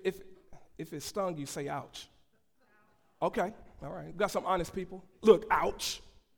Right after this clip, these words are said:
I'll say it. Can we not receive the truth from whatever source it may come from? The Bible says also, with the, "For with the heart man believes unto righteousness, but with the mouth confession is made unto salvation."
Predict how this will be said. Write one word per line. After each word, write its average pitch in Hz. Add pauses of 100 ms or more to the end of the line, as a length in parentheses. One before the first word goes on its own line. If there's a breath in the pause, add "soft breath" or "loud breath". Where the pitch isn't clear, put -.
(220)
I'll 170
say 147
it. - (920)
Can 165
we 190
not 190
receive 156
the 139
truth 190
from 139
whatever 160
source 170
it 151
may 151
come 175
from? 175 (880)
The -
Bible 175
says 139
also, -
with 143
the, 123 (340)
"For 151
with 175
the 135
heart 190
man 151
believes 143
unto 139
righteousness, 156 (260 loud breath)
but 151
with 156
the 127
mouth 175 (220 loud breath)
confession 165
is 135
made 139
unto 127
salvation." 131